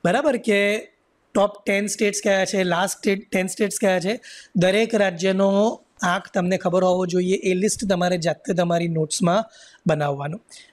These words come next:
બરાબર? ચાલો, જે overall લિસ્ટ છે તે તમને અહીં આપવામાં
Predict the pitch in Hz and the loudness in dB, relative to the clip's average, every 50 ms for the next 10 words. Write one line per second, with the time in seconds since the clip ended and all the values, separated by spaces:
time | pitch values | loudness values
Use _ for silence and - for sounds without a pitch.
0 | _ - 156 156 175 190 214 269 262 - _ _ _ _ - - 143 131 151 175 | _ -2 0 0 0 0 0 -2 -4 -6 _ _ _ _ -8 -6 -4 -4 -6 -8
1 | - _ _ _ _ _ _ _ _ _ _ _ _ _ _ _ - - 165 202 | -12 _ _ _ _ _ _ _ _ _ _ _ _ _ _ _ -2 0 2 2
2 | 240 262 208 190 202 220 226 233 240 226 220 226 220 - - 202 196 220 208 214 | 2 2 2 2 2 2 2 2 2 2 2 0 0 0 -2 0 0 0 0 0
3 | 214 190 214 202 202 202 196 196 190 175 - - - - 165 165 165 185 233 294 | 0 0 2 2 2 2 2 2 2 2 0 -2 -2 -2 -2 0 0 0 -2 -2